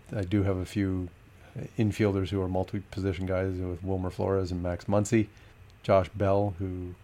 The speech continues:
is my corner infielder, but, uh, certainly is, would be fine if he's my starter at first base and Muncy moves to second and Flores plays a utility role. Uh, all those are, uh,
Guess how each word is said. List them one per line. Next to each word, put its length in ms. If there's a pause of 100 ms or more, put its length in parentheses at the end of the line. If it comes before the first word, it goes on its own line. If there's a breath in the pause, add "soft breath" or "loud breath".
is 180
my 160
corner 400
infielder, 380
but, 320
uh, 220 (640)
certainly 320
is, 320 (680 loud breath)
would 80
be 80
fine 300
if 100
he's 180
my 120
starter 400
at 100
first 240
base 260
and 140
Muncy 240
moves 240
to 80
second 400
and 100
Flores 380
plays 240
a 40
utility 420
role. 300 (520 loud breath)
Uh, 240
all 160
those 340
are, 360
uh, 180